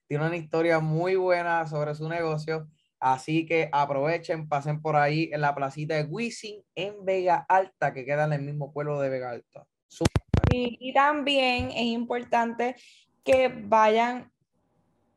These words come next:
Speaker 1: <laughs> ¿Para dónde vamos, Nilma? Nos vamos pa-, nos vamos pa Japón.
Speaker 2: Nos vamos pa Japón.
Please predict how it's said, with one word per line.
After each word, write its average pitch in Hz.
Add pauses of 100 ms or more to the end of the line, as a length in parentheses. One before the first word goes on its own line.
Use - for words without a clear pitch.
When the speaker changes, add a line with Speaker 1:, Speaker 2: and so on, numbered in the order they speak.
(160)
Speaker 1:
<laughs> - (920)
¿Para 151
dónde 202
vamos, 233
Nilma? 240 (960)
Nos 202
vamos -
pa-, 202
nos 165
vamos 175
pa 214
Japón. 214
Speaker 2:
Nos 277
vamos 277
pa 285
Japón. 294